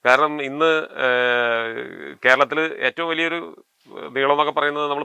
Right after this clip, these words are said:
പന്നിയൂർ അങ്ങനെയുള്ള സംഭവങ്ങളൊക്കെയാണ്. അതിലും ലെങ്ത് കൂടിയ, ഏ, തിരിയാണ് ഇതിലുള്ളത്. അതേപോലെ തന്നെ അതിൽ നമുക്ക് ഏറ്റവും നമുക്ക് എടുത്തു പറയാനുള്ളത് അതിൻ്റെ ബോൾഡും തിരിയാണ്, മ-, മണിയാണ്. ഇത് നോക്കിയറിയാം, ഇത് നിങ്ങൾക്ക് കാണാൻ പറ്റും,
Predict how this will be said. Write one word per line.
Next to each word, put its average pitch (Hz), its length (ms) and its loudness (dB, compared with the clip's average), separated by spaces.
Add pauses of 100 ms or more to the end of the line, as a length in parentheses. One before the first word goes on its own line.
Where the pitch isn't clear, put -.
പന്നിയൂർ 135 320 -2 (840)
അങ്ങനെയുള്ള 135 340 0
സംഭവങ്ങളൊക്കെയാണ്. 127 520 0 (340)
അതിലും 170 240 2 (340)
ലെങ്ത് 139 340 2
കൂടിയ, 143 200 0 (880)
ഏ, - 40 -12 (300)
തിരിയാണ് 131 360 2
ഇതിലുള്ളത്. 101 340 -10 (580)
അതേപോലെ 165 360 6
തന്നെ 185 180 4
അതിൽ 160 100 0 (140)
നമുക്ക് 160 180 -2 (220)
ഏറ്റവും 180 240 -4 (300)
നമുക്ക് 147 220 -4
എടുത്തു - 200 -4
പറയാനുള്ളത് 147 380 0 (100)
അതിൻ്റെ 131 240 -2 (260)
ബോൾഡും 143 420 0 (560)
തിരിയാണ്, 131 360 0 (320)
മ-, 147 200 4
മണിയാണ്. 143 320 4 (580)
ഇത് 156 80 -2 (120)
നോക്കിയറിയാം, 151 440 4 (600)
ഇത് 139 180 -2
നിങ്ങൾക്ക് 139 260 -2 (640)
കാണാൻ 135 260 8
പറ്റും, 123 200 -8